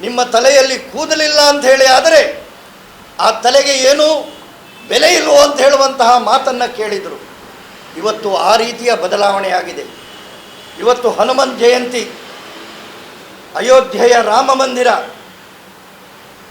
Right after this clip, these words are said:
ಎಂತಹ ಗಟ್ಟಿ ನಿರ್ಧಾರ ಅದು. ಬಹುಶಃ ಈ ಬದಲಾವಣೆಯನ್ನ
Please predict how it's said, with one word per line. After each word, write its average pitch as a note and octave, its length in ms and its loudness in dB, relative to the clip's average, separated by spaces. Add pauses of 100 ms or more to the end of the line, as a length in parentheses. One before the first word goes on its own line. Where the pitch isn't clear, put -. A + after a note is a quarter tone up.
(140)
ಎಂತಹ D#4 560 2
ಗಟ್ಟಿ B3 240 -2
ನಿರ್ಧಾರ B3+ 460 0
ಅದು. - 420 -2 (1300)
ಬಹುಶಃ A#3 680 2 (240)
ಈ B3+ 320 -8
ಬದಲಾವಣೆಯನ್ನ B3+ 840 0